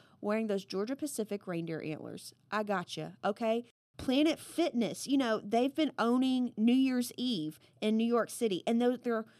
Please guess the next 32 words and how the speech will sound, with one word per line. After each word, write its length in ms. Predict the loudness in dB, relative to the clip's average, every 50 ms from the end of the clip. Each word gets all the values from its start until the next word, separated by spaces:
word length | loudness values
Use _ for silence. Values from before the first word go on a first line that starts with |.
| _ _ _
those 220 | -4 -4 -4 -2
ridiculous 840 | -2 -4 -4 -4 -4 -4 -4 -4 -2 -2 -2 0 0 0 0 -2 -4
hats, 540 | -8 -8 -6 -4 -2 -2 -4 -4 -6 -8 -4
like, 280 | -2 0 0 -2 -4 -8 _ _ _ _ _ _ _
purple 360 | -2 0 0 2 2 2 2 2
and 220 | 2 2 0 0
yellow, 320 | 0 2 2 2 4 4
and 160 | 2 2 2 0
they're, 100 | 0 0
like, 300 | 0 -2 -2 -4 -8 _ -14
tall 680 | -12 -10 -4 -2 0 2 2 4 4 4 4 2 2 0
with, 140 | -2 -2 -2
like, 160 | -4 -6 -4
this 160 | -4 -6 -6 -4 -2
odd 340 | -2 0 0 0 -2 -2
shape, 460 | -4 -4 -4 -2 0 0 0 -2 -2 -2
and, 140 | -2 0 0
like, 220 | 0 -2 -4 -6 -10 _ _ _ _ _ _ 0
no 260 | 2 4 6 6 4
one 300 | 4 2 2 2 2 2
would 160 | 2 0 0 0
ever, 420 | 0 2 2 2 2 0 0 0 0
like, 280 | 0 -2 -4 -6 -10
buy 320 | -14 -14 -12 -8 -4 -4 -2
that 240 | -2 -2 -4 -4 -4
for 140 | -4 -2
themselves, 720 | -2 0 -2 -2 -4 -4 -2 0 0 2 2 0 0 -2 -4
but 120 | -2 -2
it's 120 | -2 -2 -4
kinda 280 | -6 -4 -2 -2 -2
so 360 | -2 -2 -2 0 0 2 2
ridiculous. 760 | 2 0 -2 -4 -2 -4 -6 -6 -4 -4 -2 0 -2 -2 -4